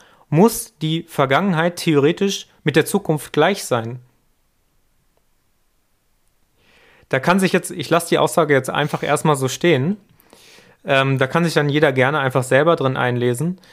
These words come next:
Aber das fand ich eine sehr erstaunliche Erkenntnis, weil ich dachte so, ähm, ja, es stimmt, bisher ist man, bin ich immer so davon ausgegangen, ja, ähm, theoretisch alles, was man beobachtet hat, muss in der Zukunft immer konsequent so weitergehen wie bisher.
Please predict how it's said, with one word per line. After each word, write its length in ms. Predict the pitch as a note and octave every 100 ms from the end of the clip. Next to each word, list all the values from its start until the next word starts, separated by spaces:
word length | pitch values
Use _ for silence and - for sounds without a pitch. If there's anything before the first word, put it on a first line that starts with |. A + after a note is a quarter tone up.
| - -
Aber 140 | C3+
das 160 | C3+ -
fand 180 | F#3
ich 100 | F#3
eine 120 | E3+ D3
sehr 140 | F3
erstaunliche 580 | D#3 C#3 D#3+ E3+ E3 C#3
Erkenntnis, 500 | C3 F3+ G#3+ B2+ C3+
weil 140 | B2+
ich 80 | B2+
dachte 300 | E3 - D3+
so, 340 | C3+ C3 B2 - _ _ _ _ _ _ _ _ _ - -
ähm, 540 | E3+ E3 D#3 - -
ja, 340 | D#3 D3 G#3 E3
es 120 | -
stimmt, 320 | G#3+ D#3+ C#3+
bisher 280 | C#3 E3+ E3+
ist 120 | E3
man, 220 | E3+ D3
bin 100 | D3+
ich 100 | D#3
immer 160 | E3+ E3+
so 80 | D#3
davon 260 | D#3 D#3
ausgegangen, 720 | C#3+ D#3+ - C#3+ C#3 C#3 E3+
ja, 480 | E3+ C#3 D3+ E3 D#3+ D#3+ F3 _ _ _ _ _ _ _ -
ähm, 460 | D3 C#3 C#3 C#3 C3+
theoretisch 500 | - D#3 D3+ E3 D#3+
alles, 280 | D3+ D#3+ D#3+
was 160 | D#3 D#3+
man 140 | C#3+
beobachtet 440 | C3 D#3 F3+ E3+
hat, 120 | D#3 D#3
muss 220 | D#3 D#3+
in 80 | C#3
der 100 | C3
Zukunft 400 | F#3 E3+ D3 D#3
immer 180 | D#3
konsequent 640 | D#3 D#3+ D#3 C#3+ - D#3+ E3
so 440 | - C#3 C#3 C#3
weitergehen 640 | D3 C#3 A3 D#3 C3+ B2 B2
wie 80 | A#2+
bisher. 540 | A#2+ - A#2+ C3+